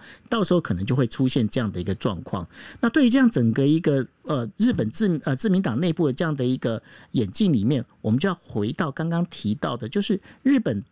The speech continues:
对于就是整个一个，呃，外交跟国防的这一块的话，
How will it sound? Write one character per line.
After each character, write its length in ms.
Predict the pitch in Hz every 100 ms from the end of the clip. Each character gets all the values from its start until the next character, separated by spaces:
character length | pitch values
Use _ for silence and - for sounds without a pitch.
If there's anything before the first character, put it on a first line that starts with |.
| -
对 260 | 269 185
于 220 | 127 127
就 140 | 156 165
是 180 | - 156
整 180 | - 98
个 160 | - 117
一 100 | 131
个， 220 | - 113 - - -
呃， 260 | 110 104 92 - _ _
外 180 | 226 185
交 280 | 135 160 156
跟 280 | 151 156 165
国 240 | 120 143
防 180 | - 117
的 100 | 117
这 140 | 147
一 80 | 135
块 220 | 123 135
的 100 | 107
话， 220 | 104 113